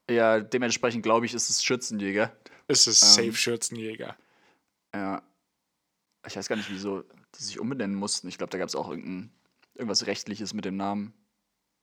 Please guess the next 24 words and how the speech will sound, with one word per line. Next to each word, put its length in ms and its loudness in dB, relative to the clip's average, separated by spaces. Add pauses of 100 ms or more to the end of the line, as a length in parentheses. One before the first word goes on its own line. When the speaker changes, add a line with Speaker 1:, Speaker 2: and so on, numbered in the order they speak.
(280)
Speaker 2:
Ja, 140 0
klar. 420 -2
Nicht 220 2
zu 100 4
verwechseln 580 -2
mit 200 -4
den, 500 -4
ähm, 520 -6 (180)
Flachau-Schürzenjägern. 1400 0 (840)
Speaker 1:
Ja, 200 2 (460)
die 80 -4
waren 100 4
wahrscheinlich 240 2
zuerst 280 2
da 300 -2
und 300 -6 (120)
Speaker 2:
Die, 320 -10 (120)
die 140 -6
waren 160 0
zuerst 420 2
da 120 -8
und 180 -12
dann, 220 -10
dann 400 -10